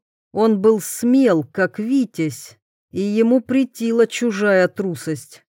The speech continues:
«Алёша, усмири попа». «Надо идти до конца», глухо сказал Горький.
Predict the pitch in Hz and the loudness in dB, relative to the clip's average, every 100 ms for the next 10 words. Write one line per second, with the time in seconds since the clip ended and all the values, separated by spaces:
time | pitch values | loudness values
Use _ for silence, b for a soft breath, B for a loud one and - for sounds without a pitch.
0 | _ _ 156 170 190 208 - 160 143 120 | _ _ -2 0 2 0 -2 -6 -8 -12
1 | _ - 175 - 233 214 180 139 151 151 | _ -8 -6 0 2 4 2 0 -4 -4
2 | 143 139 113 _ _ _ _ _ _ 147 | -6 -6 -12 _ _ _ _ _ _ -2
3 | 151 170 170 185 175 - 165 170 170 180 | 0 2 4 2 0 -6 -4 -2 -2 0
4 | 160 143 - 156 143 160 170 123 - _ | -2 -2 -6 -4 -2 0 -2 -4 -12 _
5 | _ - 147 160 185 - 170 - 170 147 | _ -16 -8 -2 -2 -2 -4 -4 -6 -2
6 | 160 151 147 160 131 143 131 | -4 -4 -2 -2 -4 -12 -14